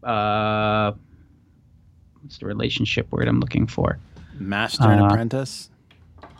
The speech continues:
Speaker 1: hmm?
Speaker 2: Uh, master and commander?
Speaker 1: No, no, no. Like, th-, their whole, like, they can't talk to each other. So it's all just body language and,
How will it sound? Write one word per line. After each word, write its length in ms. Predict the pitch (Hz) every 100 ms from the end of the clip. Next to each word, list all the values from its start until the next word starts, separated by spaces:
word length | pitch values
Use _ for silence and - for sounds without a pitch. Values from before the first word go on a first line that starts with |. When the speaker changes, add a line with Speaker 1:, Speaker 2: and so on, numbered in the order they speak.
| -
Speaker 1:
hmm? 180 | 151 196 - - _ _ _ - -
Speaker 2:
Uh, 340 | 131 113 104
master 800 | 98 107 113 - - 117 113 110
and 880 | - 110 101 95 92 90 90 101 104 - _ _ - - - -
commander? 340 | - 110 269 277
Speaker 1:
No, 240 | - 156
no, 280 | 220 202 190
no. 260 | 208 196
Like, 180 | 175 170
th-, 240 | 165 180 175
their 320 | 170 160 151
whole, 480 | 180 175 165 151 - -
like, 160 | 151 -
they 100 | 165
can't 280 | 214 185
talk 260 | - 190 196
to 80 | 143
each 160 | -
other. 280 | 107 87 - - - - - - _ _ _ -
So 260 | 170 151
it's 180 | 147 -
all 380 | - 156 156 156
just 320 | 139 151 - - - -
body 280 | 147 147
language 760 | 131 117 107 98 92 - - - _ _
and, 560 | 120 123 120 113 110